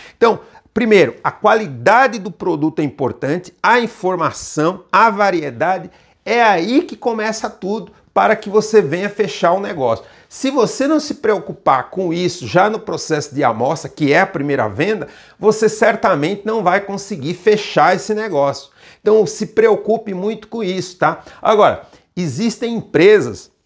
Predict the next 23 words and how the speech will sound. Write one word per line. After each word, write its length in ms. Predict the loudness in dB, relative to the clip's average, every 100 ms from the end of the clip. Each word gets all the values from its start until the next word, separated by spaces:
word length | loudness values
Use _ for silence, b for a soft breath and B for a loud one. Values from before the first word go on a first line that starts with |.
| _
que 380 | -4 -4 -4 _ _ _ _ _ _ _ _ _
mandam 640 | 0 4 6 6 2 0 -4 -12 -6
uma 200 | -2 -2
qualidade 920 | 0 -2 -2 0 2 2 0 -4 -14 b _
que 160 | -8 -4
não 260 | 0 2
é 340 | 2 0 -4 -12 _
reprodutível 1080 | -4 -2 2 2 2 -4 -4 -2 0 0 2
na 120 | 0
produção. 800 | 2 0 0 0 2 2 0 -6 b b b 0
A 160 | 4
amostra 560 | 4 2 2 2 0 -6
é 40 |
melhor 520 | -4 -2 2 4 6 4
do 100 | 0
que 140 | -6
o 60 | -2
que 140 | 0
ele 140 | -2
pode 300 | -2 -2 -2
fazer. 640 | 2 2 4 2 0 -4 -14 _ _ _ _
Aí 240 | -4 -4 -8 -16 -4
não, 280 | -2 -2